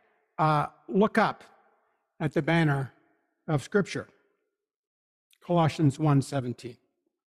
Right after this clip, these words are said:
Our family is relatively large and very spread out, globally speaking.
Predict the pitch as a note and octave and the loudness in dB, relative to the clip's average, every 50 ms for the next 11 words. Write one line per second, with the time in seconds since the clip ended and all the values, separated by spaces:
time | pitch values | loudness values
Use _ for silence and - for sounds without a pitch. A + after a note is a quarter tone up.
0 | _ _ _ _ _ _ _ _ _ _ _ _ _ _ _ _ _ _ _ _ | _ _ _ _ _ _ _ _ _ _ _ _ _ _ _ _ _ _ _ _
1 | _ _ _ _ _ G3 G3 G#3+ G#3 - G#3 G3 G3+ G#3+ A3 A#3 A#3 G3 F#3+ F#3+ | _ _ _ _ _ 0 2 2 2 2 2 4 4 4 4 4 2 2 2 2
2 | E3+ C3 - G3+ G3 G3 E3+ - - F#3 F#3 G3+ F#3+ F3+ E3 D#3 F#3+ A3+ A3 E3+ | 2 2 0 2 2 2 0 0 -2 0 0 2 2 2 2 2 2 0 0 0
3 | F3+ F#3 F3+ F3 E3+ D#3+ C#3 C3+ G3 G#3+ G#3+ G3+ - - - - G3 F#3 E3+ E3+ | 2 4 4 6 4 4 2 2 0 2 2 2 0 0 -4 0 0 2 2 4
4 | E3+ F3+ F#3 F3 - - _ - F#3 F3 F3+ D#3 E3 D#3+ C#3+ - - - A#3 A3 | 2 2 2 0 -4 -14 _ 0 2 2 4 4 2 2 0 0 -2 0 0 0
5 | - - B2+ G2+ | 2 0 -4 -6